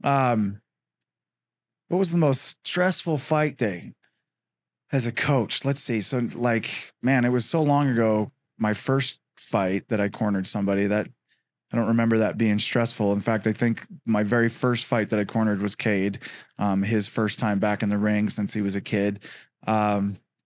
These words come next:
oh, okay. My, the most stressful fight day as a coach,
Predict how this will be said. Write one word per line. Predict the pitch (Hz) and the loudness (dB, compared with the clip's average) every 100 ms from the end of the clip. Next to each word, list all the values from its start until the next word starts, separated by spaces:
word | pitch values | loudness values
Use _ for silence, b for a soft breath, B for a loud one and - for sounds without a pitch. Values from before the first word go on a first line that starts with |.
| - B B _ _ _ _ - | -20 B B _ _ _ _ -4
oh, | 131 127 113 98 - | 0 2 2 0 -2
okay. | 127 127 117 98 - - | -2 2 0 0 -4 -4
My, | 123 139 151 143 | 0 2 0 -2
the | 131 131 | 0 2
most | 143 165 165 | 4 2 2
stressful | - - 156 151 - - 160 147 127 - | -2 -2 0 2 0 -2 0 0 -2 -14
fight | - 131 127 110 | -2 2 2 2
day | 123 117 | 2 2
as | 104 110 | 2 0
a | 107 | -2
coach, | - 95 90 - - | -2 -2 -2 -4 -8